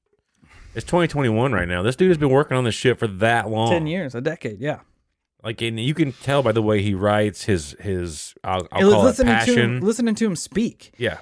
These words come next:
Speaker 2: He's, he is a well-spoken, he's, he's slow, he's meticulous, he makes sure you understand every word that he's
Speaker 1: Yeah.
Speaker 2: saying.
Speaker 1: And
Speaker 2: Like a cult leader.
Speaker 1: Yeah, and it's just, like I said, and even if it's,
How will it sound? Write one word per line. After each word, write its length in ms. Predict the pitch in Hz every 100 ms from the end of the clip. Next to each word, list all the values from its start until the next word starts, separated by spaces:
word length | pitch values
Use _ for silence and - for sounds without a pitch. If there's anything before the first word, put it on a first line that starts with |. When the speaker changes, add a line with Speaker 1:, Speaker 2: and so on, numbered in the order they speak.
| -
Speaker 2:
He's, 400 | 220 254 - -
he 220 | - 254
is 140 | 180 151
a 100 | 131
well-spoken, 1200 | 131 127 139 180 196 175 - 170 185 185 160 139
he's, 460 | 156 139 127 - _ _ _ -
he's 180 | 135 -
slow, 580 | - 135 139 139 135
he's 280 | 131 - 127
meticulous, 680 | 123 120 - 151 143 139 131
he 80 | -
makes 220 | 131 131
sure 100 | -
you 100 | 131 127
understand 400 | 120 - 120 120
every 180 | 117
word 180 | 117 117
that 100 | 117
he's 200 | 107 -
Speaker 1:
Yeah. 80 | 147
Speaker 2:
saying. 360 | 147 - 135 135 _ _ _ _ _ _ _ _ _ _ _ _ _ _ _ _ _ -
Speaker 1:
And 140 | 104
Speaker 2:
Like 140 | 101 185
a 80 | 175
cult 320 | - 190 -
leader. 360 | 127 113 107 104
Speaker 1:
Yeah, 180 | 123 82
and 160 | 95
it's 140 | 101 -
just, 320 | 131 107 - _ _ _ _ _ _ _ -
like 140 | 117
I 60 | 117
said, 200 | - -
and 280 | 117 120 -
even 240 | - 156 156
if 140 | 139
it's, 200 | 123